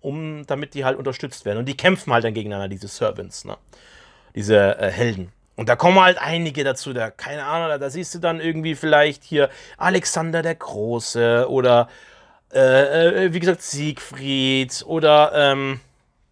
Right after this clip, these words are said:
äh, Merlin oder habt ihr nicht gesehen, halt verschiedene oder Jeanne d'Arc und, und alles Mögliche, ne, kommt dann drauf. Das, äh, und, ähm,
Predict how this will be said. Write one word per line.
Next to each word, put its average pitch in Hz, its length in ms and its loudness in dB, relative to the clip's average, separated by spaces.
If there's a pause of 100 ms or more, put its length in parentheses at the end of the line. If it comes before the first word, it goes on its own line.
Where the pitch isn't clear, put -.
(540)
äh, - 80 -12 (420)
Merlin 127 800 2
oder 151 200 0
habt 214 180 4
ihr 190 60 4
nicht 147 180 -4
gesehen, 127 280 -2
halt 123 140 0
verschiedene 131 500 -8 (500)
oder 135 260 0
Jeanne 175 280 2
d'Arc 127 320 6
und, 175 140 -8
und 202 160 -8
alles 269 260 4
Mögliche, 196 420 0
ne, 156 160 2
kommt 160 240 -4
dann 139 100 -2
drauf. 147 400 2 (640)
Das, - 180 -4
äh, 165 360 6 (100)
und, 170 300 -4
ähm, 143 520 4